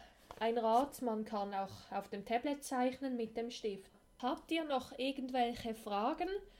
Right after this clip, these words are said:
oder Rückmeldungen? Dann bewertet mich doch bitte auf iTunes. Per E-Mail erreicht ihr mich unter autismus Bindestrich Podcast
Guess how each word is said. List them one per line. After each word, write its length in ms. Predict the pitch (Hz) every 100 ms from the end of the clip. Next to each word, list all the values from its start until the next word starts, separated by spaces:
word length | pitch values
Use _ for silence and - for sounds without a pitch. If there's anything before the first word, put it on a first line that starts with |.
| - -
oder 300 | 240 254 226
Rückmeldungen? 880 | 254 285 320 320 311 320 320 320 349 370 -
Dann 180 | 262 262
bewertet 560 | 262 233 247 311 339 -
mich 220 | 320 -
doch 160 | 254 -
bitte 480 | 262 262 269 214
auf 160 | 226 -
iTunes. 800 | 214 269 320 339 320 330 349 - - -
Per 180 | 240 247
E-Mail 420 | 254 302 294 294
erreicht 460 | 262 233 233 254 277
ihr 80 | 247
mich 240 | 247 226
unter 420 | 240 247 233 -
autismus 800 | 214 220 220 269 294 339 339 -
Bindestrich 880 | - 262 311 302 - 285 285 - -
Podcast 880 | 247 277 - - 285 285 - -